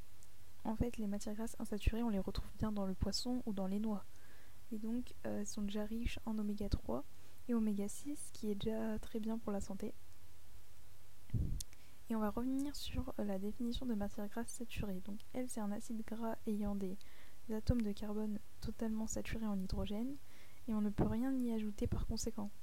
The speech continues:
On ne peut pas rajouter d'atomes d'hydrogène. Et c'est donc là d'où va venir le souci. Et pourquoi est-il mauvais pour la santé ? Bah, en fait, c'est tout simplement qu'il augmenterait le mauvais cholestérol dans le sang,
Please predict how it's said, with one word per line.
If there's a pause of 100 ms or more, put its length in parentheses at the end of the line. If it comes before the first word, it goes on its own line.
(400)
On
ne
peut
pas
rajouter
d'atomes
d'hydrogène. (220)
Et
c'est
donc
là
d'où
va
venir
le
souci. (1120)
Et
pourquoi
est-il
mauvais
pour
la
santé ? (260)
Bah,
en
fait,
c'est
tout
simplement
qu'il
augmenterait
le
mauvais
cholestérol
dans
le
sang,